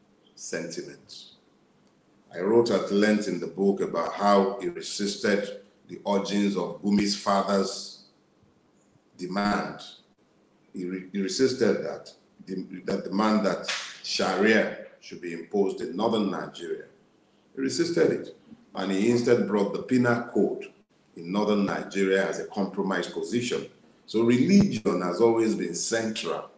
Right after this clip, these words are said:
to the politics. I'll let you learn the basis of the Middle Belt revolt on your own,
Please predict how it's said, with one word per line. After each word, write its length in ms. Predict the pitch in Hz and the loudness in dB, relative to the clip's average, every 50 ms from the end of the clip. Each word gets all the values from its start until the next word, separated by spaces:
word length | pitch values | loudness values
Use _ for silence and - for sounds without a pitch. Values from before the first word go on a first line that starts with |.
| _ _ _ _ _ _ _ _ _ _ _ _ _ _ _ _ _ _ _ _ _ _ _ _ _ | _ _ _ _ _ _ _ _ _ _ _ _ _ _ _ _ _ _ _ _ _ _ _ _ _
to 100 | - 90 | -12 -10
the 100 | - - | -8 -8
politics. 1000 | - - - - 95 95 90 - - - - - - - - - - - - _ _ _ _ _ _ _ _ _ _ _ _ _ _ _ _ _ _ _ _ _ _ _ _ _ _ _ _ _ _ _ _ _ _ - | -8 -6 -2 0 0 0 0 -2 -4 -8 -10 -12 -12 -12 -14 -14 -14 -18 -20 _ _ _ _ _ _ _ _ _ _ _ _ _ _ _ _ _ _ _ _ _ _ _ _ _ _ _ _ _ _ _ _ _ _ -2
I'll 180 | 87 85 90 98 | -2 0 2 2
let 300 | 104 113 110 113 - 107 | 4 2 2 2 2 2
you 80 | 104 | 2
learn 560 | 104 101 101 101 101 98 98 101 - - - - - _ - | 4 6 6 6 6 6 4 2 -2 -8 -16 -20 -20 _ -20
the 60 | - | -20
basis 580 | - - 104 107 107 104 95 107 107 104 92 90 | -8 -2 2 2 2 2 2 2 2 2 2 2
of 260 | 92 80 - - - - - - - _ _ _ _ _ _ _ _ _ _ _ _ _ _ _ _ _ _ _ _ _ - | 0 0 -2 -4 -8 -12 -16 -20 -20 _ _ _ _ _ _ _ _ _ _ _ _ _ _ _ _ _ _ _ _ _ -12
the 100 | - 85 | -8 -2
Middle 340 | 90 101 110 110 110 101 - | 0 2 2 4 4 2 4
Belt 300 | 107 107 104 98 - 92 | 4 4 4 2 0 -2
revolt 480 | 90 87 90 98 110 135 - - - - - - - - _ _ _ _ _ _ _ _ _ - | -4 -2 0 2 2 2 2 0 -4 -10 -12 -14 -18 -20 _ _ _ _ _ _ _ _ _ -6
on 140 | 104 107 113 | -2 0 2
your 180 | 113 113 117 | 2 4 4
own, 400 | 127 151 143 104 - - - - | 4 4 4 4 2 -2 -6 -12